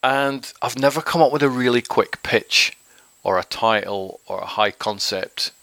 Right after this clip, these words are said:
way to say it. Um,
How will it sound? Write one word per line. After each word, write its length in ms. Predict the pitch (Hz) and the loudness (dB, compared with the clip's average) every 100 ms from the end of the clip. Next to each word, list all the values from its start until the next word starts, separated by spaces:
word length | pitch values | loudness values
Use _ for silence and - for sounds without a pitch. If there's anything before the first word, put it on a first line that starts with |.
| - _ _ _ | -20 _ _ _
way 300 | 95 98 92 | -6 -4 -2
to 140 | - | -4
say 300 | 92 - 113 | -4 0 0
it. 160 | 101 - _ _ - - _ _ _ | 0 -4 _ _ -20 -20 _ _ _
Um, 440 | 101 92 87 85 | -4 -4 -4 -8